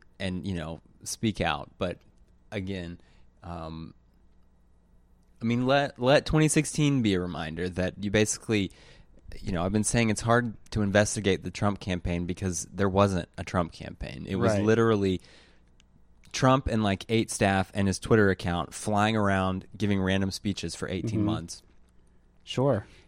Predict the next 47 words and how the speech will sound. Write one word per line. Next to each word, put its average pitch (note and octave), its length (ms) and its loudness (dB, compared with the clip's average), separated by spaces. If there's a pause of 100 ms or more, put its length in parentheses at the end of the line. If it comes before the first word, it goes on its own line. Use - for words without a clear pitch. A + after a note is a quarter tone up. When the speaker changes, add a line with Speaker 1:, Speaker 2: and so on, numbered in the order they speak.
(140)
Speaker 1:
And G#2 440 2
it B2 80 4
would A#2 180 4
be C3+ 100 6
like B2+ 220 6
trying A#2 280 4
to A2 40 4
investigate G2+ 580 2
a F2 60 -2
pickup G2 320 0
basketball F2 500 -2
game F2 280 -8
to - 160 -6
actually F#2 440 -2
Speaker 2:
<laughs> - 20 0
Speaker 1:
investigate F2 680 -4
the F#2 80 -6
Trump E2+ 300 -4
campaign, - 500 -4
because G2+ 280 0
there A2 160 4
just A#2 240 -2 (200)
wasn't G#2 400 2
a, G#2 60 0
like, G2+ 180 2
a G#2 60 2
campaign A#2+ 460 0
implies G2+ 440 -2
some G#2 120 -10
kind F#2 180 -4
of F2+ 100 -6
organization. G#2+ 960 -2 (300)
Speaker 2:
Yeah. A#2+ 300 -4
Speaker 1:
There A2 120 6
wasn't. G#2+ 460 4
I G2 80 -2
mean, G2 140 2
he G#2+ 120 0
would G2+ 160 -2
just G2 260 -4 (180)
fly F#2 300 2
around G2+ 340 4
and F#2+ 100 0
give F2+ 120 0
stadium D2+ 380 -6
speeches. - 600 -10
Speaker 2:
Yeah. A#2 320 2